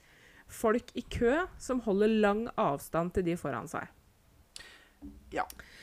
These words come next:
Speaker 2: Ok.
Speaker 1: Numero uno.
Speaker 2: Mm.
Speaker 1: Rundkjøringer,
Speaker 2: Ok.
Speaker 1: posisjon og lysbruk.
Speaker 2: Nå skal vi ta en rundkjøring. Nå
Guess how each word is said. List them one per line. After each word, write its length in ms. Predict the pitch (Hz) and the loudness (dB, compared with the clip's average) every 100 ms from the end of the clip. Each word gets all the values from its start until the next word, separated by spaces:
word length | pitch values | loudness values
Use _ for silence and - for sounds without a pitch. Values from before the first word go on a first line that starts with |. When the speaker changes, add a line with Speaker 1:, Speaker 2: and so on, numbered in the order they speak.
| - - - - | -18 -16 -10 0
Speaker 2:
Ok. 140 | 220 | 2
Speaker 1:
Numero 720 | 247 269 262 226 247 240 240 - | 4 2 2 2 4 6 4 4
uno. 600 | 240 240 196 165 147 160 - - | 2 2 4 2 0 -4 -14 -16
Speaker 2:
Mm. 280 | 147 139 120 - - - - - - - - - - - | -12 -10 -10 -14 -16 -16 -16 -18 -20 -20 -20 -16 -14 -4
Speaker 1:
Rundkjøringer, 920 | 220 220 165 - 156 156 160 202 277 | -2 0 -2 -4 -4 -4 -2 -2 -2
Speaker 2:
Ok. 140 | 269 - | -2 -2
Speaker 1:
posisjon 540 | 190 190 190 175 160 | -2 -2 -4 -4 -4
og 60 | 160 | -4
lysbruk. 380 | 160 - 147 | -6 -4 -6
Speaker 2:
Nå 140 | 131 143 | -4 -6
skal 200 | - 143 | -6 -6
vi 100 | 139 | -6
ta 180 | 131 95 | -4 -6
en 80 | |
rundkjøring. 360 | 73 71 - - - - - - - | -6 -12 -16 -20 -20 -20 -20 -20 -6
Nå 120 | 175 | 0